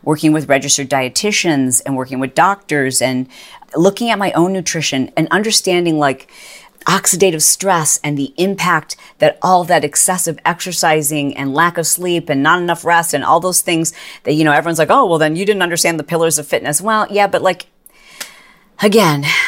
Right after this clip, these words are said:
it's just part of the whole, <sighs> I don't wanna say culture, but it's what I got wrapped up in,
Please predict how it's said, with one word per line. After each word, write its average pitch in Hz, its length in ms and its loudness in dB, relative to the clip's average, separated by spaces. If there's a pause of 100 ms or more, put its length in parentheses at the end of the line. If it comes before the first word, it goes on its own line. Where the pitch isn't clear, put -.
(120)
it's 170 100 -6
just 165 200 -2
part 147 300 0
of 143 120 -2
the 151 80 -2
whole, 131 560 0 (240)
<sighs> - 260 -20
I - 520 -8
don't 160 80 -4
wanna 190 120 -4
say - 160 -6
culture, 185 600 -4
but 151 320 0
it's - 180 -4
what 139 140 0
I 135 120 2
got 127 180 -2
wrapped 117 260 -10
up - 160 -12
in, 69 240 -10